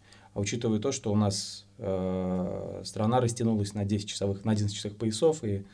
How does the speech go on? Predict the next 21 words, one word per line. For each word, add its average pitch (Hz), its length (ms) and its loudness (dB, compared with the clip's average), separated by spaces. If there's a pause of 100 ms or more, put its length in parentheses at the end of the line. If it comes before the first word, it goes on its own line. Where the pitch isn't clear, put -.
(500)
а, 98 760 2 (1080)
и 107 100 -4
там 107 200 0
едиными, 117 480 6
е-, 110 340 0 (320)
единым 117 380 4
н-, 117 180 0
нормативно-правовым 117 800 4
пространством 117 680 4
невозможно 110 720 6 (280)
закрыть 110 500 2
всю - 180 0
проблематику, 120 840 0 (260)
поэтому, 104 640 2 (500)
а, 98 460 2
но, 107 200 4
тем 170 120 4
не 156 80 8
менее, 170 180 10
проблема 127 340 6
решается. 98 500 -2